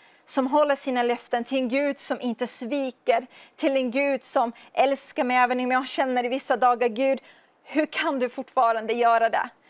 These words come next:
Till en Gud som kan vända omöjliga situationer till möjliga. Du vet, ankare, det är någonting som man har när man är ute och seglar, ute till havs. Nu är inte jag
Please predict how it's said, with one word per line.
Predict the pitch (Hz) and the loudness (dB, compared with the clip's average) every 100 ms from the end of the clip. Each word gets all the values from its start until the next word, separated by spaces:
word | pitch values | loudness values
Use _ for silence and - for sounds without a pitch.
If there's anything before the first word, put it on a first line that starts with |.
| - - - | -20 -20 -2
Till | 294 277 | 0 2
en | 269 254 | 0 0
Gud | 285 302 262 247 247 _ _ _ - | 0 0 0 -4 -8 _ _ _ -6
som | 214 | -6
kan | 190 240 220 | 0 0 2
vända | 269 262 247 240 - | 0 2 2 2 2
omöjliga | 277 269 269 339 294 233 | 0 2 0 0 0 -2
situationer | - 233 220 220 233 214 202 196 226 _ _ _ _ _ _ _ | -4 -8 -8 -2 -2 -2 -4 -8 -8 _ _ _ _ _ _ _
till | - 254 240 | -6 -4 0
möjliga. | 240 240 247 240 - - _ _ _ _ _ _ - - - | 0 0 -2 -2 -4 -10 _ _ _ _ _ _ -20 -20 0
Du | 254 | 0
vet, | 240 - | 0 2
ankare, | 311 302 262 415 302 226 240 | 2 2 0 2 2 0 0
det | 277 | 0
är | |
någonting | 330 320 262 | 0 -2 -4
som | 233 247 | -2 -2
man | 247 | -2
har | 226 240 240 240 | 2 2 2 0
när | 233 | -2
man | 220 214 208 | -2 -2 -4
är | 220 - 247 277 | -10 -2 0 0
ute | 247 233 | -2 -8
och | 208 | -8
seglar, | - 294 233 233 277 | -2 0 2 2 2
ute | 277 214 220 | 0 -6 -10
till | - 202 | -10 -10
havs. | 208 277 277 - | 2 2 2 -8
Nu | 247 | -2
är | 262 | -2
inte | 254 247 240 | -2 -2 2
jag | 233 220 | 4 2